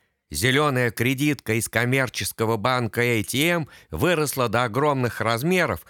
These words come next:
и стала летать в темноте, как дирижабль. Он торопливо открыл глаза. Руки его соднили. Он разжал пальцы и без всякого удивления взглянул на отметины ногтей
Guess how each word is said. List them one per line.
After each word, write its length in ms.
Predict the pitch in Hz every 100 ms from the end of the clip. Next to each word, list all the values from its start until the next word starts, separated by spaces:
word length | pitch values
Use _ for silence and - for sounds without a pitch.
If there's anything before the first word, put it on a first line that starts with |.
| -
и 100 | -
стала 340 | 113 - 156 139
летать 440 | 123 127 147 135
в 80 | -
темноте, 540 | 127 117 113 - 165
как 240 | 151 117 107
дирижабль. 720 | 107 113 117 90 76 64 67 - _ _ -
Он 200 | 98 98
торопливо 680 | 95 98 92 123 151 117
открыл 420 | 101 - 90 101 95
глаза. 540 | 101 101 80 85 73 _ _
Руки 400 | 76 87 139 120
его 280 | 139 135 117
соднили. 680 | - 120 117 107 80 67 65 _ _ _ -
Он 240 | 104 120
разжал 440 | 113 120 113 113 95
пальцы 520 | 165 160 151 - 85 - -
и 100 | 101
без 200 | 113 -
всякого 460 | - 135 123 123
удивления 640 | 113 110 110 143 170 151 139
взглянул 500 | 107 127 131 143 123
на 140 | 101
отметины 560 | 98 107 131 135 123 117
ногтей 560 | 120 120 - 107 78